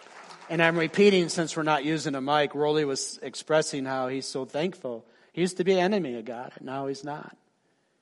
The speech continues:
He's a friend of God. His salvation, God has brought salvation into his life and his, and has put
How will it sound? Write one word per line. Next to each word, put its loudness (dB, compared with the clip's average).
He's -14
a -12
friend -8
of -12
God. -18
His -14
salvation, -8
God -8
has -18
brought -8
salvation -10
into -14
his -14
life -16
and -14
his, -14
and -12
has -10
put -6